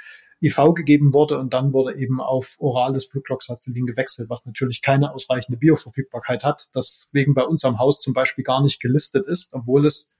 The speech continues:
offiziell in der roten Liste verfügbar ist. Also wie du schon gesagt hast, hier muss man sich Alternativen überlegen, die für jeden Patienten je nach Komorbidität und Allergie wahrscheinlich dann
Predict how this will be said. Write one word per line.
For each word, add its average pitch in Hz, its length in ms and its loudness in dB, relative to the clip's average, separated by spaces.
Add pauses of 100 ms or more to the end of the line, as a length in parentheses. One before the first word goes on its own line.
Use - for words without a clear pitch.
(140)
offiziell 143 460 0
in 135 80 0
der 127 100 -2
roten 131 240 2
Liste 139 280 -4
verfügbar 127 520 -4
ist. - 220 -6 (380)
Also 123 260 -4
wie 135 80 -2
du 135 80 -2
schon 135 180 0
gesagt 120 340 -2
hast, - 200 -6
hier 131 100 -2
muss 127 160 -4
man 123 160 -4
sich 120 240 -10
Alternativen 131 720 -2
überlegen, 120 500 -6 (400)
die 120 80 -6
für 127 140 0
jeden 135 240 2
Patienten 131 560 -2
je 127 140 -2
nach 123 240 -4
Komorbidität 131 920 0
und 135 200 -4
Allergie 120 460 -6
wahrscheinlich 120 580 -4
dann 117 200 -6